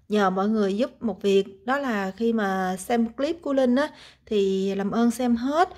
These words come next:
Rồi hãy, ờ, subscribe nha. Và, ờ, viết comment. Tại vì thực, ờ, thú nhận, Linh thật sự là thú nhận rằng á, là khi mà Linh mới làm YouTube hoặc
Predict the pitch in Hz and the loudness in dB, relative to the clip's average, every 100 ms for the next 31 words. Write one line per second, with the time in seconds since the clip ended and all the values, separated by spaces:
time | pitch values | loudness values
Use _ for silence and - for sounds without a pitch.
0 | - _ 180 180 185 - 247 285 254 233 | -20 _ -4 -4 -4 -6 -4 0 0 0
1 | 226 220 - - 233 240 247 254 247 269 | -2 -6 -10 -6 2 4 6 4 2 2
2 | 254 - - _ - 175 202 185 185 190 | 0 -2 -20 _ -14 -6 -2 -2 -2 -2
3 | 190 185 185 185 185 180 285 - 240 202 | -2 -4 -6 -6 -6 -4 -4 -2 0 4
4 | 247 247 202 - _ - _ 202 214 208 | 4 4 0 -8 _ -20 _ 0 6 6
5 | 202 208 - - 202 208 339 349 175 175 | 6 -2 -10 -6 -6 -4 -4 -2 -2 0
6 | 220 214 240 247 202 - 196 196 196 294 | 0 2 2 2 0 -4 -2 -2 -4 -4
7 | 240 175 214 190 196 240 - - - _ | -4 -2 -2 -2 -2 -2 -4 -16 -18 _
8 | - 196 185 233 240 233 214 190 185 185 | -2 -2 -2 0 0 2 2 0 0 0
9 | 208 214 220 262 254 208 214 277 294 170 | 2 2 2 2 0 0 0 -2 -8 -12